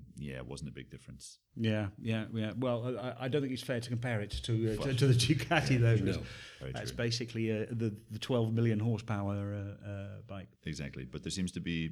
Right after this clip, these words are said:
Speaker 1: some progress made with, with, with rear grip, with edge grip, um, which I think the guys at Suzuki were saying should bode quite well for Motegi.
Speaker 2: Yeah, yeah, exactly. Well, it, the, the, the improvement was not just sort of top end power; it, it was just everywhere, which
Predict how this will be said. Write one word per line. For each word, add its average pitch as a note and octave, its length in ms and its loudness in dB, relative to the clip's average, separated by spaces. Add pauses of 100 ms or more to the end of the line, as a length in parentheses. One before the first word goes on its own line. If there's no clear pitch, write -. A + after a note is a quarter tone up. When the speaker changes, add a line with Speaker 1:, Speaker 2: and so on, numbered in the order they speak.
Speaker 1:
some F2+ 160 -4
progress D#2 340 -4
made D2 160 -4
with, C2+ 140 -6 (100)
with, - 220 -16
with A1+ 120 -14 (200)
rear D2+ 160 -2
grip, C2+ 240 -8
with C2+ 120 -8
edge C#2 180 -6
grip, C2+ 240 -10 (220)
um, B1+ 480 -8
which C2+ 440 -10
I - 40 -14 (220)
think F#2+ 320 -6 (200)
the - 80 -14
guys C#2 260 -6
at - 60 -10
Suzuki C2+ 340 -10
were B1+ 100 -10
saying B1+ 260 -10
should C2 360 -10
bode C2+ 200 -8
quite B1+ 200 -10
well A#1+ 160 -8
for - 200 -14
Motegi. A#1+ 440 -12 (220)
Speaker 2:
Yeah, A#2+ 240 4 (500)
yeah, A#2+ 120 4
exactly. B2 280 0
Well, F3+ 160 8
it, D#3 320 2
the, D3 240 6
the, B2+ 180 -4
the C3 160 6
improvement C#3+ 480 6
was B2 220 -2 (160)
not C3 260 4
just A#2+ 260 -2
sort A#2+ 120 0
of G#2 100 -6
top G#2+ 240 -4
end G#2 180 2
power; G2+ 300 2
it, G#2 220 0
it B2+ 80 2
was G#2+ 160 -2
just A#2+ 180 -2
everywhere, G#2 460 -2
which G2+ 240 -6